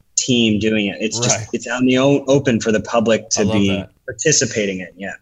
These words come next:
Speaker 2: Yeah, I love that. And, and then it's incentivized too. So the public, uh, participates, they, you know, have some sort of incentive, or they have to get to some sort of rank where they can, they can apply to be part of this, you know, council, and then they get incentivized to do so. And I think that's amazing, because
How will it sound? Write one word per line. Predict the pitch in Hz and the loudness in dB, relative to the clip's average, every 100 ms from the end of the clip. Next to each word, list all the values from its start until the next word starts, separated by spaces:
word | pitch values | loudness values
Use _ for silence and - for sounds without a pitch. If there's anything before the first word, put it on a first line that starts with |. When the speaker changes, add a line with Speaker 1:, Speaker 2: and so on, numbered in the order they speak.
| - | -10
Speaker 2:
Yeah, | 110 | -6
I | 101 | -4
love | 117 120 | -4 -4
that. | 104 95 | -4 -6
And, | 127 | -6
and | 123 | -4
then | 135 | -4
it's | 123 120 | -4 -8
incentivized | 123 120 170 147 101 95 - | -8 -6 -6 -4 -6 -6 -6
too. | 165 113 | -8 -8
So | 87 110 | -8 -8
the | 98 | -10
public, | 85 123 117 110 82 | -6 -6 -6 -12 -10
uh, | 110 | -6
participates, | 101 120 - 120 113 127 107 104 | -6 -8 -10 -10 -10 -8 -8 -8
they, | - 101 98 | -10 -8 -6
you | 95 92 87 | -8 -8 -10
know, | 98 92 | -10 -10
have | 85 113 107 98 | -8 -6 -4 -6
some | 117 | -10
sort | 107 117 | -10 -10
of | 101 | -10
incentive, | 95 - 127 117 120 110 | -12 -10 -10 -8 -8 -6
or | 104 | -6
they | 101 | -4
have | 104 | -6
to | 107 | -6
get | 98 | -12
to | 90 | -12
some | - 101 | -14 -14
sort | - 92 | -12 -12
of | |
rank | 92 123 123 | -8 -6 -6
where | 117 | -8
they | 113 104 | -8 -8
can, | 107 104 | -8 -10
they | 98 | -10
can | 95 95 | -10 -12
apply | 87 131 123 120 | -8 -6 -4 -4
to | |
be | 120 120 117 | -6 -6 -8
part | 110 123 117 | -6 -4 -4
of | |
this, | 113 113 - _ _ _ | -6 -8 -10 _ _ _
you | - | -10
know, | 110 | -10
council, | 104 131 120 113 117 | -8 -6 -6 -6 -6
and | 113 | -6
then | 110 | -6
they | 107 | -4
get | 101 104 | -4 -4
incentivized | 101 - 120 107 104 101 | -6 -8 -8 -4 -4 -4
to | |
do | 92 113 | -8 -8
so. | 110 123 113 | -6 -4 -4
And | 104 104 | -4 -6
I | 107 | -6
think | 139 | -6
that's | 110 104 | -6 -6
amazing, | 101 98 110 98 95 | -6 -6 -6 -6 -10
because | 92 101 | -8 -10